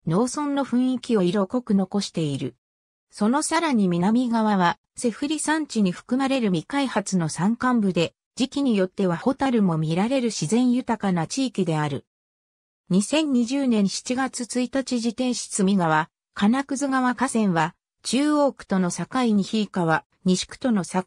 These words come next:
に室見川が流れていて、区内にはその支流の七熊川、金屑川、油山川、塩入川、小ヶ崎川、椎葉川などがある。当初は西区の一部であったが、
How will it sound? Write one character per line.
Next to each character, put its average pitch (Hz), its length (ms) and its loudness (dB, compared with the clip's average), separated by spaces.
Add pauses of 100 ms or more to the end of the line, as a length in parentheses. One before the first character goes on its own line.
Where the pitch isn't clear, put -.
(120)
に 214 180 2
室 180 260 0
見 285 140 -2
川 214 240 2
が 156 140 0
流 160 260 0
れ 220 100 0
て 180 120 -4
い 160 100 -4
て、 156 220 -2 (260)
区 320 100 -4
内 294 220 0
に 196 160 2
は 165 100 -2
そ 185 160 -2
の 240 120 0
支 226 200 -2
流 269 220 0
の 254 120 0
七 240 300 2
熊 214 280 2
川、 160 340 -2 (200)
金 202 280 0
屑 254 240 -2
川、 220 400 2 (180)
油 226 340 0
山 254 280 0
川、 214 320 2 (320)
塩 240 160 2
入 240 180 0
川、 160 340 0 (200)
小 156 120 -2
ヶ 208 120 0
崎 285 320 -6
川、 180 360 2 (200)
椎 262 260 0
葉 294 160 2
川 262 220 -2
な 269 120 -2
ど 214 120 0
が 156 180 0
あ 151 80 -2
る。 135 160 -6 (640)
当 320 220 0
初 254 160 -2
は 180 240 2 (200)
西 185 240 0
区 277 140 -4
の 233 120 2
一 196 280 -2
部 285 100 -2
で 226 140 2
あ 196 40 0
っ 190 40 -6
た 156 200 -4
が、 147 200 0